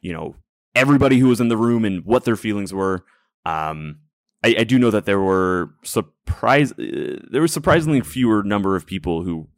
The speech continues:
were just sold as Luka, obviously number one. He's our only person we're gunning for.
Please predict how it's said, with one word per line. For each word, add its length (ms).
were 100
just 180
sold 240
as 200
Luka, 400
obviously 480
number 280
one. 420
He's 300
our 200
only 420
person 340
we're 100
gunning 280
for. 320